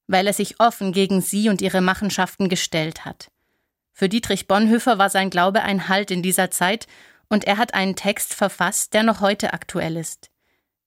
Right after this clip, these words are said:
Dieser Text ist vertont worden und wird heute am Altjahresabend oft in den Kirchen gesungen.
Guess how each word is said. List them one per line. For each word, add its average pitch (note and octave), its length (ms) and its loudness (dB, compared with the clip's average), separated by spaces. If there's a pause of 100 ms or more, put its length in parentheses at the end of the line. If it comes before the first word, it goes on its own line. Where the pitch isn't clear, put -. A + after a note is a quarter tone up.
(120)
Dieser A3 240 2
Text - 260 -2
ist G#3 140 -2
vertont G3+ 560 0
worden B3+ 340 4 (240)
und G#3+ 160 0
wird A3+ 180 -2
heute G3+ 340 2
am E3+ 120 -2
Altjahresabend F3+ 880 0
oft F#3 240 0
in G3+ 120 2
den F#3+ 180 0
Kirchen G3 360 -2
gesungen. F3 540 0